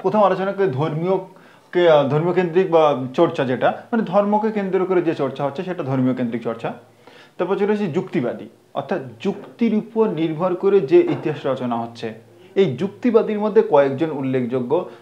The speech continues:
উম, যে দার্শনিক আছেন বা ঐতিহাসিক আছেন, তার মধ্যে উল্লেখযোগ্য হলেন ভলতেয়ার। আমরা সতেরোশো, সতেরোশো ঊননব্বই খ্রিস্টাব্দে ফরাসি বিপ্লব যখন হয়েছিল, সেই সময় দেখতে পাই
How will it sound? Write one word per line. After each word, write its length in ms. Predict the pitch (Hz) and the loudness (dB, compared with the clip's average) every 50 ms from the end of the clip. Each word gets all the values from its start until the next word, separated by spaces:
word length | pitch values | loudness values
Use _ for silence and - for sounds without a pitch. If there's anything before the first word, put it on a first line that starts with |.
| _ - 131 | _ -8 -4
উম, 160 | 131 131 123 | 0 0 0
যে 380 | - 127 139 131 127 123 120 117 - - - _ _ _ - | 0 0 0 0 0 0 -2 -4 -8 -18 -20 _ _ _ -4
দার্শনিক 680 | 127 117 131 127 127 127 - - 156 156 165 160 147 | -2 2 4 4 4 2 0 -6 -4 -4 -4 -4 -2
আছেন 300 | 139 117 113 - - 139 147 147 - | -2 -4 -4 -4 -8 -8 -8 -8 -10
বা 260 | 113 120 120 120 117 | -10 0 0 2 2
ঐতিহাসিক 560 | 113 127 139 147 - 170 156 143 - - 151 127 | 2 0 -2 -2 -2 -6 -8 -6 -6 -6 -6 -6
আছেন, 240 | 120 113 - 147 151 | -6 -6 -8 -8 -2
তার 140 | - 139 131 | -2 0 0
মধ্যে 200 | 127 131 127 131 | 0 -2 -2 -4
উল্লেখযোগ্য 480 | 127 120 117 120 120 113 117 127 123 123 | -4 -2 -4 -4 -6 -6 -10 -10 -8 -8
হলেন 340 | 120 120 127 139 190 240 233 - - - - _ | -6 -2 0 2 2 2 0 -2 -6 -16 -18 _
ভলতেয়ার। 400 | - 131 131 123 - - 104 - - - - _ _ _ _ _ _ - | 0 0 0 0 -2 -6 -10 -10 -12 -14 -20 _ _ _ _ _ _ -6
আমরা 420 | - 120 131 147 156 160 156 - - - - - - | -4 -2 2 4 4 2 2 0 -6 -14 -20 -20 -20
সতেরোশো, 1000 | - - - 127 - 117 127 - - 160 175 175 175 175 - - 202 202 208 208 - - - - - _ _ _ _ - - _ _ _ _ - - - - - - | -18 -10 -8 -6 -6 -6 -8 -8 -2 2 2 2 2 0 -2 2 4 4 4 4 2 -6 -12 -20 -20 _ _ _ _ -20 -20 _ _ _ _ -20 -20 -20 -20 -10 -4
সতেরোশো 960 | - 147 151 151 - 185 180 196 190 - - - 196 196 202 208 - - - - - - - - - - | -2 -2 -2 0 2 4 4 4 2 0 -6 -2 2 2 2 2 2 -2 -6 -14 -20 -20 -20 -20 -10 -6
ঊননব্বই 580 | 147 151 165 185 190 196 208 185 165 185 214 208 | -4 -2 0 0 0 0 0 0 0 0 0 0
খ্রিস্টাব্দে 560 | 208 - 185 - - - 139 120 117 120 151 | 0 -4 -6 -4 0 0 0 0 2 -2 -2
ফরাসি 340 | 151 - 131 139 151 180 185 | -2 -2 -4 -4 -4 -4 -6
বিপ্লব 260 | 175 190 185 190 170 | -6 -4 -4 -4 -2
যখন 160 | 180 175 165 | -2 -4 -2
হয়েছিল, 380 | 143 131 120 123 139 139 170 180 | -2 -2 -2 -4 -4 -6 -6 -4
সেই 200 | - 151 139 139 | -4 -4 -6 -4
সময় 260 | 143 185 175 151 131 | -4 -4 -2 -2 -2
দেখতে 260 | 120 117 - - 123 | -2 -4 -6 -10 -8
পাই 240 | 110 120 127 165 | -2 0 0 0